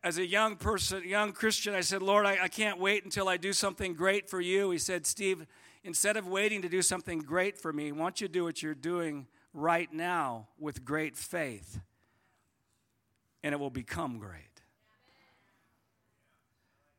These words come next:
Someone just go, "Rah! Ah!" There's a point.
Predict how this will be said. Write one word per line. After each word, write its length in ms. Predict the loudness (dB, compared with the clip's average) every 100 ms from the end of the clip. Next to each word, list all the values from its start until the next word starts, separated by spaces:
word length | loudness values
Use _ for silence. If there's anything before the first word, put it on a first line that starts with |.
| _ _ _ _ _ -8
Someone 400 | -4 -2 0 0
just 220 | 0 0
go, 200 | 2 4
"Rah! 1400 | 8 10 12 10 10 10 10 8 8 6 6 4 2 -2 -10 -16 6
Ah!" 1400 | 12 12 12 10 8 8 8 10 10 10 10 8 2 -6 -16 -20 _ _ _ _ _ _ _ _ _ _ _ _ _ _ _ _ _ _ _ _ _ _ _ _ _ _ _ _ _ _ _ _ _ _ _ _ _
There's 220 | 4 6 6
a 40 |
point. 380 | 6 6 6